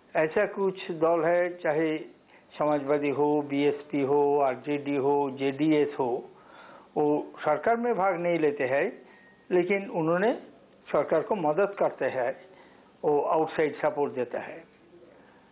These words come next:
तो इसलिए उनका support हमें सोचा वो मिल सकता, इसलिए कोशिश करना पड़ा, सोनिया जी को बातचीत करना पड़ा,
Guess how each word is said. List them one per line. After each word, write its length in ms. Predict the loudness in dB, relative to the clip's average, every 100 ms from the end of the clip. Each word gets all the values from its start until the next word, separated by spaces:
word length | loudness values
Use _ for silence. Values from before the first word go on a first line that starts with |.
| _ _ _
तो 140 | 2 2
इसलिए 400 | 2 2 4 4
उनका 440 | 4 2 2 0
support 460 | 0 0 2 2 0
हमें 260 | -2 -2
सोचा 640 | 0 0 2 2 0 -4 -20 _ _ _ -8 0
वो 140 | 0
मिल 200 | 0 -2
सकता, 640 | 0 -2 -2 -4 -4 -6 -14
इसलिए 360 | -12 0 2 2
कोशिश 480 | 0 -6 -2 -2 2
करना 260 | 0 0
पड़ा, 280 | 0 0 -2
सोनिया 360 | -4 -6 -2 -2
जी 140 | -4
को 160 | -4 -2
बातचीत 420 | -2 -2 -8 -4
करना 280 | -4 -2 -4
पड़ा, 420 | -4 -4 -6